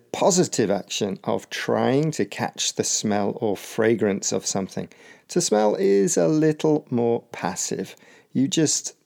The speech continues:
understand the smell. It's a little bit like to listen versus to hear.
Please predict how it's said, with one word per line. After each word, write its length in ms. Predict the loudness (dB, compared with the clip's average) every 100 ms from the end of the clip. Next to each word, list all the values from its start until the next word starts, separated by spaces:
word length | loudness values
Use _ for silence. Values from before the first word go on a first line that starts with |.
| _
understand 720 | 2 2 2 2 4 4 2 -2
the 80 |
smell. 400 | -4 -4 -4 -6 -12 _ _ -20 -20 _
It's 140 | 0 2
a 20 |
little 240 | 4 4
bit 300 | 4 4 4
like 400 | 2 2 -2 -12 _
to 140 | -2 2
listen 560 | 2 2 0 0 -2 -6 _ _ -2
versus 600 | 0 2 0 -2 -4 -8 -8
to 160 | -6
hear. 480 | -6 -2 0 0